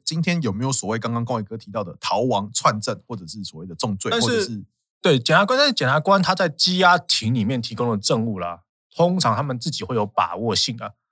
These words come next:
Speaker 1: 嗯。
Speaker 2: 他们会提供足够让法官相信有羁押可能性就够了。
Speaker 1: 是。
Speaker 2: 他也不一定会提供全部他手上的证据。
Speaker 1: 我手上留一些牌。
Speaker 2: 哎，因为今天我已经证明你跟你的同伙有串证了，有联络，
Speaker 1: 嗯。
Speaker 2: 一直在联络了。
Speaker 1: 嗯。
Speaker 2: 那我其他的物证我干嘛提供？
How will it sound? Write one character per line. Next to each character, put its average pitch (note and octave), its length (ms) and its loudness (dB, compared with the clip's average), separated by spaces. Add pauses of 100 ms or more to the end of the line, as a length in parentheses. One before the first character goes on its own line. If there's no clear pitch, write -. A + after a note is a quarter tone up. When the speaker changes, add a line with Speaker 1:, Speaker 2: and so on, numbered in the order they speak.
(180)
Speaker 1:
嗯。 G#3+ 60 -16
Speaker 2:
他 G3 80 4
们 G3+ 100 6
会 G3+ 80 6
提 D#3+ 200 -2
供 E3 200 2
足 D#3+ 200 -2
够 F3+ 120 0
让 E3 140 2
法 F#2+ 240 -6
官 B2 120 -2
相 B2+ 140 -2
信 A#2 120 -4
有 E2 100 -6
羁 - 140 -2
押 A#2 100 4
可 - 100 -10
能 E2 80 -14
性 F2 80 -14
就 G#2 60 -8
够 A2+ 160 0
了。 E2+ 100 -12 (160)
Speaker 1:
是。 - 220 -12 (100)
Speaker 2:
他 A#3 120 6
也 E3+ 40 6
不 E3+ 140 0
一 F#3+ 40 4
定 G3 60 4
会 F#3+ 80 4
提 - 120 -4
供 E3 100 2
全 A#2 260 2
部 D3 120 2
他 C3+ 100 4
手 G#2 140 -4
上 A2 100 2
的 G2+ 60 -4
证 G2 120 -4
据。 G2 260 -8
Speaker 1:
我 B2 120 -4
手 A#2 100 -2
上 B2 160 -4
留 G2+ 140 -8
一 - 20 -8
些 C#3+ 140 -2
牌。 E2+ 300 -6 (160)
Speaker 2:
哎， C#3 140 0
因 F#3 120 2
为 A#3 160 4 (760)
今 F#3 140 0
天 G#3 120 6
我 F3 120 4
已 E3 60 4
经 D3 120 -2
证 D#3+ 160 2
明 C3+ 140 0
你 A2+ 80 -2
跟 C#3 160 -2
你 B2 60 -2
的 G#2+ 80 0
同 A#2+ 200 -8
伙 G#2+ 120 -4
有 F#2 100 -2
串 G2+ 180 -6
证 G2 160 0
了， G#2 120 -16 (100)
有 G2+ 160 -4
联 G2 160 -4
络， B2+ 100 -4
Speaker 1:
嗯。 D3 40 -4
Speaker 2:
一 - 20 -6
直 G2+ 80 -8
在 A#2 80 0
联 F#2 160 -6
络 G2+ 160 -12
了。 - 100 -18
Speaker 1:
嗯。 G2 140 -8
Speaker 2:
那 G3 80 2
我 B2+ 140 0
其 - 120 0
他 C3+ 140 2
的 C#3 100 0 (120)
物 D3 80 -10
证 C#3 80 -6
我 G#2+ 40 -12
干 B2 100 -4
嘛 G2+ 120 0
提 F#2 140 -12
供？ F2 180 -4